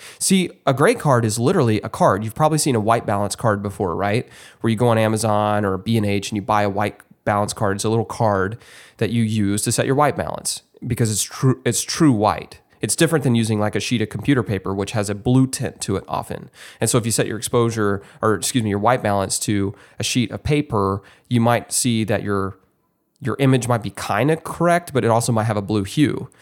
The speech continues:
So if you buy a designated white balance card, it sh-, it, it, in theory, should be color accurate. So when you set your white balance, it should be accurate and not have a blue tone that, like, a,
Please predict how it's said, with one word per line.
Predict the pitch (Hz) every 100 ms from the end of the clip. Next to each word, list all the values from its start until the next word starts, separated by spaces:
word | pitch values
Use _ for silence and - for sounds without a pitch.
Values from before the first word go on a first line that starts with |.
| -
So | -
if | 135
you | 127
buy | 131 117
a |
designated | 107 131 127 117 110 101
white | 98 120 208
balance | 135 107 98
card, | - 107 98 95 110 _ - _
it | 117 -
sh-, | - -
it, | 113
it, | 117 113
in | 107
theory, | 101 180 156 98 101 139 -
should | - - 151
be | 127
color | - 107 98
accurate. | 117 117 104 - -
So | -
when | 104
you | 101
set | 110
your | 104
white | 104 113 -
balance, | 101 101 104 - -
it | 127
should | - 117
be | 98 98 98 - -
accurate | 117 - 98 - - - - -
and | 104
not | 104 98 - _ _ _
have | 117
a | 104
blue | 101 117 120
tone | 110 113 90 -
that, | 92 -
like, | -
a, | -